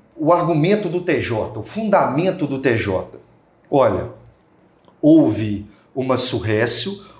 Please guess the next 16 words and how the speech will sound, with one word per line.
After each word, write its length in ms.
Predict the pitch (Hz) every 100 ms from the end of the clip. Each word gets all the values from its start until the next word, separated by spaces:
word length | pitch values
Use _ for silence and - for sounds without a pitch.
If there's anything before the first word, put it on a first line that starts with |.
| _ _
porque 680 | 233 - - 294 - - -
se 320 | - - 220 -
criou 480 | 240 185 190 277
uma 500 | 262 202 160 143 139 151
espe-, 440 | 143 - 151 - -
uma 220 | 143 139
legítima 720 | 139 120 101 180 220 - 156
expectativa 800 | 143 - 147 - 117 - 120 117
na 100 | 113
Maria, 640 | 110 101 95 98 127 180 - - - -
recebeu 500 | 196 196 185 202 202
durante 320 | 226 - 214
quinze 500 | - 339 349 226 247
anos, 540 | 196 180 131 113 - - _ 175
e 140 | 226
agora, 920 | 196 110 165 202 214 143 120 -